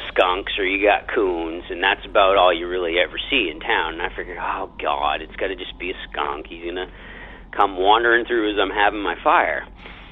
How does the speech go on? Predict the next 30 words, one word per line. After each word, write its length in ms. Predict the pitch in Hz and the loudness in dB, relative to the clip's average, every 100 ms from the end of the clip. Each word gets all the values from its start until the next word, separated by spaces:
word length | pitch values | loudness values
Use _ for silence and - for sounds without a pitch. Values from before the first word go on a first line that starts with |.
| - | -18
So 60 | - | -4
then 120 | 120 | 2
I 80 | 139 | 4
hear 180 | 135 117 | 6 4
a 60 | |
branch 420 | 104 110 139 151 - - | 4 2 4 4 2 0
snap, 400 | 82 76 60 - - - 57 | -2 -4 -6 -10 -14 -16 -12
and 100 | 85 | -12
I'm 120 | 85 | -10
like, 260 | 73 64 - - - - - | -12 -12 -16 -20 -20 -20 -20
"What?" 800 | 80 82 98 120 139 139 143 82 | -16 -12 -8 -6 -4 -6 -8 -10
I'm 160 | 85 87 | -14 -12
like, 280 | 82 78 - - - - - - | -12 -14 -18 -20 -20 -20 -6 -2
"That's 140 | 131 | 4
definitely 280 | 156 151 139 | 4 4 4
not 180 | 127 123 | 6 6
an 60 | |
animal. 420 | 101 87 82 82 - - - | 4 2 -2 -4 -8 -20 -18
It's 160 | - - | -12 -6
a 40 | |
two-legged 440 | 131 123 123 113 - | 4 6 6 2 0
person." 440 | 87 82 82 80 - - | 0 0 -6 -10 -12 -18
I'm 80 | 90 | -6
gonna 120 | 107 | -6
try 180 | 104 107 | 0 0
and 80 | 101 | 2
cut 160 | 95 - | 0 -2
this 120 | 78 - | -6 -2
short, 300 | 92 78 - | -2 -4 -6
too, 220 | 80 | -6